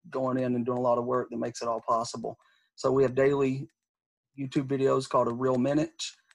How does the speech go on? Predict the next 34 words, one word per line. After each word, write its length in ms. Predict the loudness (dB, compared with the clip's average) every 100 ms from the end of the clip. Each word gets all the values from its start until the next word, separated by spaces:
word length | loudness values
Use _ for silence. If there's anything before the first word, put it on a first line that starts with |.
| _ _ -4
And 400 | 0 4 4 4
for 180 | 2 2
example, 640 | 2 0 2 4 2 0 _ _ _ _ -20 -20 _ -2
one 140 | 4
of 160 | 4 4
them, 260 | 4 4 4
I 60 |
think, 220 | 0 -6 -10 _ -8
I 80 | -2
don't 160 | -2 0
know, 260 | 0 2
I 60 | 0
think 300 | 0 -2 -2
it 100 | 0
may 200 | 2 2
have 280 | 0 -4 -4
been 280 | -2 0 0
the 100 | -2
one 320 | 0 -2 -2
that 140 | -4 -6 -14 _ _
just 480 | -6 -4 -4 -8 -10 -4
aired 360 | -2 0 0 0
or 60 |
the 60 | 0
one's 220 | -2 -4
gonna 160 | -4 -2
be 240 | -2 -2
airing 440 | -2 -2 -2 -4
in 120 | -4 -4
the 60 |
next 240 | -4 -4 -8
couple 200 | -6 0
days, 380 | 2 2 0
but 340 | 2 2 2